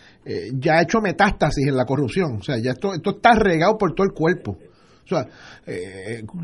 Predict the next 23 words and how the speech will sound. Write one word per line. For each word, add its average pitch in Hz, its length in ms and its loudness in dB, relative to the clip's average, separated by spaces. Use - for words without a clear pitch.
cuando 175 280 0
no 180 120 0
estamos 247 340 6
hablando 240 340 6
de 226 60 8
Julia 214 320 8
Kelleher, 233 480 4
estamos 202 380 2
hablando 220 380 2
de 196 60 4
Elías 196 320 2
Sánchez, 233 400 4
ahora 202 240 6
Raúl 220 280 8
Maldonado, 202 580 4
que 196 140 2
era 220 180 6
la 196 140 6
estre-, 196 320 0
o - 20 -10
sea, 233 140 6
no 214 200 4
olvidemos 254 680 6